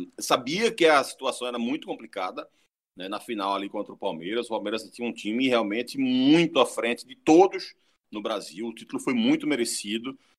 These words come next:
É o time que tinha Edmundo e Avaí, então um time que tava começando aquela era Parmalat, né, e muito forte. Então era praticamente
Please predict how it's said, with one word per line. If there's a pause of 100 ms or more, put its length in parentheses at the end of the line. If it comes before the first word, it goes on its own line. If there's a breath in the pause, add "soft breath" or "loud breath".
(100)
É
o
time
que
tinha
Edmundo
e
Avaí,
então
um
time (280 soft breath)
que
tava
começando
aquela
era
Parmalat,
né,
e (260)
muito
forte. (560)
Então
era
praticamente